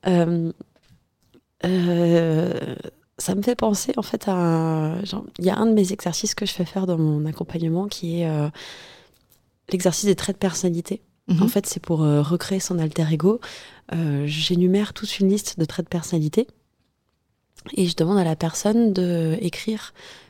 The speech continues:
Speaker 1: quand c'est un adjectif qu'elle pense qu'elle, qui, qui est, euh, qui la définit bien aujourd'hui.
Speaker 2: Ouais.
Speaker 1: Et dans une autre colonne, d'écrire quand c'est un adjectif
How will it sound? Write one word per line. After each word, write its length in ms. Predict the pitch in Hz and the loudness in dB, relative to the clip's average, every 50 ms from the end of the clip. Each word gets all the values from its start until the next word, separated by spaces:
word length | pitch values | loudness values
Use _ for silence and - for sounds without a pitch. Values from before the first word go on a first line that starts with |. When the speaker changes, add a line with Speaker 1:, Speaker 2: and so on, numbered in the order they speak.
| _ - | _ -12
Speaker 1:
quand 160 | - - 175 | -4 -4 -2
c'est 220 | 160 - - 175 165 | -2 -2 -2 0 0
un 300 | 160 156 156 156 151 160 | 2 4 4 4 4 2
adjectif 680 | 170 165 160 180 170 - - - 208 190 - - - _ _ _ - | 2 0 -2 -6 -6 -6 -4 -4 -4 -4 -6 -8 -14 _ _ _ -12
qu'elle 180 | - 180 170 165 | -8 -6 -6 -6
pense 360 | - - 180 185 170 - - | -6 -4 -4 -2 -2 -2 -6
qu'elle, 420 | - - - 185 165 156 156 165 - _ _ _ _ - | -8 -6 -6 -6 -4 -4 -6 -8 -12 _ _ _ _ -18
qui, 520 | - - 180 180 165 156 160 170 170 165 - | -14 -12 -10 -6 -6 -6 -4 -6 -6 -8 -10
qui 360 | - - - 170 160 156 156 | -14 -12 -8 -6 -4 -2 0
est, 200 | 156 151 151 151 - - - - - - - - - - - _ _ - - - | 0 0 0 -2 -4 -10 -20 -20 -20 -20 -20 -20 -20 -20 -20 _ _ -14 -10 -8
euh, 460 | 165 160 151 147 147 147 147 151 160 - - - - | -6 -6 -6 -4 -2 -2 -2 -2 -4 -8 -10 -10 -10
qui 120 | - - 175 | -8 -4 -2
la 100 | 170 160 | -2 -2
définit 360 | 151 175 - - 185 175 170 | -2 -4 -2 0 0 2 2
bien 220 | 160 175 180 - - | 2 2 0 0 0
aujourd'hui. 500 | - 175 160 160 160 151 160 180 214 - _ _ - | 0 0 2 2 0 0 0 -2 -2 -4 _ _ -4
Speaker 2:
Ouais. 280 | 185 175 165 160 180 208 - - _ _ - | 0 0 2 2 0 -2 -6 -12 _ _ -4
Speaker 1:
Et 120 | 180 180 | -4 -2
dans 180 | 165 165 165 160 | 0 0 0 2
une 160 | 160 165 180 | 2 2 0
autre 140 | 190 - - | 0 -2 0
colonne, 340 | - 175 165 185 208 214 | 2 4 4 4 4 4
d'écrire 320 | 190 175 - - - 202 - | 2 2 0 -2 -6 -6 -6
quand 100 | - - | -6 -8
c'est 120 | 160 - 170 | -6 -4 -2
un 20 | 165 156 | -2 -2
adjectif 500 | 151 151 151 - - 208 202 - - | -2 -4 -4 -4 -4 -4 -4 -4 -8